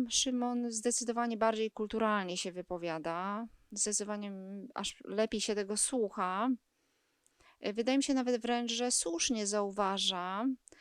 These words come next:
że, mm, prostytucja często wynika, y, z przymusu ekonomicznego, aż ja się dziwię, że on to w ogóle komukolwiek musi tłumaczyć.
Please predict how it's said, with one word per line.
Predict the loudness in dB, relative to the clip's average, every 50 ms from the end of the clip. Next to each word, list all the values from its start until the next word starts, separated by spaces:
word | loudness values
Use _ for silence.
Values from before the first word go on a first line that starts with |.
| -20 -20 -20 -20 _ -8
że, | -4 -2 -2 0 0 0 0 0 0 0 0 0 -2 -2 -2 -4 -6 -6 -8 -8 -10 -12 _ -10
mm, | -10 -8 -8 -6 -6 -4
prostytucja | -2 -2 -2 -2 -2 -2 -4 -4 -2 0 2 2 2 2 2 0 0 -2 -4 -4
często | -2 0 0 2 2 2 2 0
wynika, | 0 2 2 4 4 6 6 6 6 4 4 0 -2 -2 -2 -2 -4 -6 -10 -16 _ _ _ _ -20 -20 _ _ _ -8
y, | -4 -4 -2 -2 -2 -2 -2 -2 0 0
z | 0 0 0
przymusu | 2 2 4 4 2 0 -2 -2 -2 -2 -2 -2 0 0 2 2 2 2 0 0 -2 -4 _ _ _ -10
ekonomicznego, | -8 -4 -4 -4 -4 -4 -6 -4 -2 0 0 0 0 -4 -4 -2 -2 0 0 2 0 0 -2 -6 -10 -20 -20 -20 -20 -20 -8 -4 0
aż | 0 2 2 2
ja | 2 2
się | 0 0 -2 -2
dziwię, | 0 0 0 0 0 2 2 2 2
że | 2 2 0
on | 0 0 0
to | -2 -2
w | -2
ogóle | -2 -2 0 -2 0
komukolwiek | 0 -2 -2 -2 -2 -2 -2 -2 0 0 -2 -2 -4
musi | -4 -6 -4 -4 -4 -6 -6
tłumaczyć. | -6 -6 -6 -4 -2 -2 -2 -2 -4 _ -6 -6 -6 -6 -6 -6 -6 -8 -8 -10